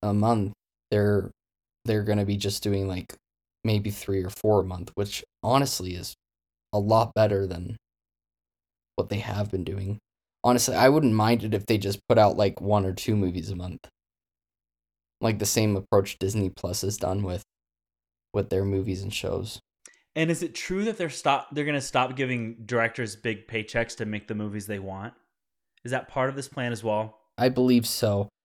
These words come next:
Speaker 1: I didn't read into the article very much, but, um, and this came from Hollywood Reporter.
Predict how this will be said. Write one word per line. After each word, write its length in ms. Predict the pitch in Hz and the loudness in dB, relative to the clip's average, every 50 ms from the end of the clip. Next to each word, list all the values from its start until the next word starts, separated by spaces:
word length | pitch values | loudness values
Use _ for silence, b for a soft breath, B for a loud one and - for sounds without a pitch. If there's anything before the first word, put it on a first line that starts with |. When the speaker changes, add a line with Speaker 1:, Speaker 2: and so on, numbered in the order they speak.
| _ _ | _ _
Speaker 1:
I 140 | - 120 123 | 6 6 8
didn't 320 | 127 147 151 151 135 123 110 | 8 8 6 6 6 6 6
read 360 | 127 127 127 123 120 - - - _ - | 6 8 8 8 6 4 0 -2 _ 2
into 580 | 120 120 120 113 - - 123 113 110 104 101 | 4 6 6 6 6 6 6 8 8 8 6
the 200 | 95 95 101 104 - | 4 2 0 0 2
article 440 | - 104 107 110 107 - - 117 110 | 4 4 4 4 2 0 -2 -2 0
very 260 | 107 110 107 104 101 | 0 2 2 2 2
much, 360 | 98 98 101 101 - - - | 0 0 -2 -4 -4 -2 2
but, 240 | 123 117 110 - - - _ _ _ _ _ _ - | 4 4 4 4 2 -4 _ _ _ _ _ _ 0
um, 420 | 110 110 107 104 101 92 98 113 - - _ _ _ _ - | 2 2 4 4 2 0 -2 -6 -10 -12 _ _ _ _ 4
and 140 | 123 123 127 | 6 8 8
this 140 | 139 135 - | 8 6 4
came 300 | - - 143 131 127 120 | 2 4 6 6 6 6
from 260 | - - 117 113 113 | 4 2 2 4 2
Hollywood 460 | 110 - 117 113 113 110 101 95 95 | 4 4 6 6 6 4 4 2 0
Reporter. 500 | 98 98 - _ - 92 90 92 92 - | -2 -4 -6 _ -4 -4 -4 -6 -10 -10